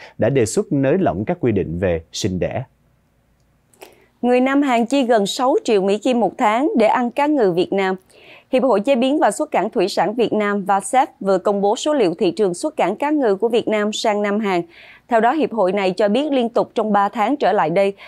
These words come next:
Speaker 2: xuất cảng cá ngừ của Việt Nam sang hiệp hội tăng trưởng ở mức ba con số và lập đỉnh kỷ lục trong tháng sáu. Tính riêng tháng sáu, giá trị xuất cảng sang thị trường này đạt gần sáu triệu Mỹ Kim, tăng gần sáu lần so với cùng kỳ năm ngoái. Trong khoảng thời gian sáu tháng, xuất cảng cá ngừ sang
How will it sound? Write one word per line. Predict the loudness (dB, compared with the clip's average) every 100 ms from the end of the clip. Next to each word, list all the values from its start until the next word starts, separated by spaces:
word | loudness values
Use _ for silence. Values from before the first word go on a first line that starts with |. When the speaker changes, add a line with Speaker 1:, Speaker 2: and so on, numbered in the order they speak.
| -20
Speaker 2:
xuất | -4 -4 0
cảng | -2 0
cá | 0
ngừ | 2 2
của | 2 -2
Việt | 0
Nam | 0 0 -2
sang | 0 0
hiệp | 0 -2
hội | 2 0 2
tăng | -2 -2
trưởng | -2 0 0
ở | -2
mức | 0 -2 -2
ba | 0 0
con | 0 -4
số | -2 0 0 0 -6 -20 -2
và | 2
lập | 2 2
đỉnh | 0 -2
kỷ | -2 0
lục | 0 0
trong | -4 -4
tháng | -6
sáu. | -4 0 0 -2 _ _ _ -4
Tính | 0 2
riêng | 2 0
tháng | 0 0
sáu, | 2 0
giá | 2 0
trị | 2 0 0
xuất | -4 -2
cảng | -2 0
sang | -4 0
thị | -2
trường | 0 -2
này | 0 -2 0
đạt | -2 -2
gần | -2 -2
sáu | -2 -2 -2 0
triệu | 0 0
Mỹ | 0
Kim, | -2 0 -2 -4 -20 -6
tăng | -2 0
gần | 0 0
sáu | -2 0
lần | 2 0
so | 0 -2
với | -2
cùng | -2 -2 -2
kỳ | -2 -2
năm | -2 -2
ngoái. | -2 -2 -2 -6 _ _ -20 -4
Trong | 0 0
khoảng | 0 -2
thời | 0 2
gian | 0 0
sáu | -2 0
tháng, | -2 -2 -4
xuất | -4 -4
cảng | -2 -2 0
cá | 0
ngừ | 2 2 0
sang | 0 -4